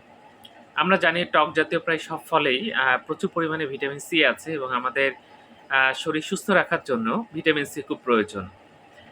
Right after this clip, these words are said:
কোথাও কেটে গেলে ভিটামিন সি যদি খাওয়া হয়, তাহলে সে ক্ষতস্থানটা কিন্তু দ্রুত, আহ, শুকিয়ে যায়। এছাড়া আমরা দেখেছি যে ভিটামিন জি, আহ, সি বিভিন্ন রোগ প্রতিরোধে সহায়তা করে।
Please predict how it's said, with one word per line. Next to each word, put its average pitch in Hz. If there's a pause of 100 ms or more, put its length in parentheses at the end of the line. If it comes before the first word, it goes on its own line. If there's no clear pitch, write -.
(280)
কোথাও 202
কেটে 196
গেলে 151
ভিটামিন 170
সি 165
যদি 160
খাওয়া 156
হয়, 135
তাহলে 139
সে 156
ক্ষতস্থানটা 151
কিন্তু 156
দ্রুত, 147
আহ, 139
শুকিয়ে 175
যায়। 127
এছাড়া 151
আমরা 147
দেখেছি 147
যে 139
ভিটামিন 151
জি, 135
আহ, 127
সি 156
বিভিন্ন 151
রোগ 156
প্রতিরোধে 151 (460)
সহায়তা 139
করে। 98